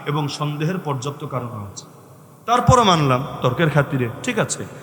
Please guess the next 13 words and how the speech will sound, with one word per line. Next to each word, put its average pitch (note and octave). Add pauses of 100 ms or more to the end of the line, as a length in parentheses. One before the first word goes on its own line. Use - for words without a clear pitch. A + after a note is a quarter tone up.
তোমাদের F3+
একটু F3
সময় F3
লাগছে C#3 (220)
যাচাই D#3+
বাছাই D#3
করতে, C#3+ (220)
আত্মগোপনে D#3
আছে, C3+ (200)
বের F#3
হতে D#3
সময় E3
লাগবে, C3